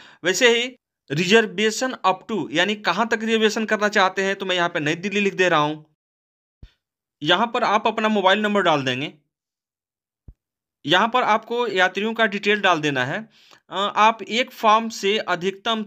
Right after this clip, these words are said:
चार लोगों का तत्काल टिकट बुक कर सकते हैं, यानी एक फॉर्म पे चार लोगों का नाम अधिकतम डाला जा सकता है। तो यहाँ पे आप यात्रियों का पहले नाम डाल देंगे।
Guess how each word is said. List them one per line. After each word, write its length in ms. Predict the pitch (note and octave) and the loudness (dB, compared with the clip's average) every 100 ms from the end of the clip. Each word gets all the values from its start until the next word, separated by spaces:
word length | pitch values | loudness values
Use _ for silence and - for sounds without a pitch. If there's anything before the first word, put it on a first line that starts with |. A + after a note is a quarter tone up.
| G#3+ | -2
चार 540 | F#3+ G3 G#3+ - E3+ | 2 2 0 -8 -12
लोगों 280 | F3 F#3 G#3 | -4 -4 -2
का 120 | G#3 G3 | -4 -6
तत्काल 360 | G3 F#3 F3+ F#3+ | -6 -4 0 0
टिकट 240 | G3 G3 F3 | -2 -4 -4
बुक 220 | F3 F3 | -8 -4
कर 100 | E3 | -4
सकते 300 | D3+ D3 C#3+ | -4 -8 -6
हैं, 140 | C3+ | -4
यानी 180 | F3 F#3 | -2 -2
एक 240 | - F#3+ F#3+ | 0 -2 0
फॉर्म 200 | F3+ F3+ | 0 0
पे 100 | F3+ | -4
चार 220 | F3 E3+ | -2 0
लोगों 160 | F3 E3+ | 0 -4
का 80 | E3 | -2
नाम 280 | D#3+ A#3+ - - - - | -2 -4 -8 -20 -20 -10
अधिकतम 340 | D3+ D#3+ D#3 F3+ | -4 -2 -2 2
डाला 200 | D3 C#3+ | 4 4
जा 120 | C3 | 2
सकता 300 | A#2+ A#2 A#2+ | -2 -6 -4
है। 60 | A#2+ | -4
तो 120 | C#3 | -2
यहाँ 160 | F3 G3 | -2 0
पे 100 | G#3+ F#3+ | 0 0
आप 200 | F3+ F3+ | 0 0
यात्रियों 360 | E3+ E3 E3+ G3 | -2 -2 -4 -4
का 100 | G3 | -4
पहले 260 | F3+ F3 F3+ | -2 -4 -2
नाम 220 | D#3+ E3+ | -2 0
डाल 200 | E3+ D3 | 0 0
देंगे। 280 | C3+ D#3 | -2 -4